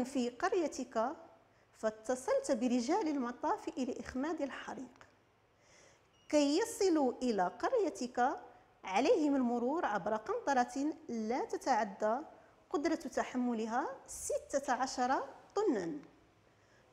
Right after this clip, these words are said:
كتلة شاحنة رجال المطافئ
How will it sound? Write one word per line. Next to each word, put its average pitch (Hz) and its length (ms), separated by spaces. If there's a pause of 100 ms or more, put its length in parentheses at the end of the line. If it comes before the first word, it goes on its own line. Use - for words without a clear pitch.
(100)
كتلة 277 380
شاحنة 277 640 (220)
رجال 226 320
المطافئ 220 600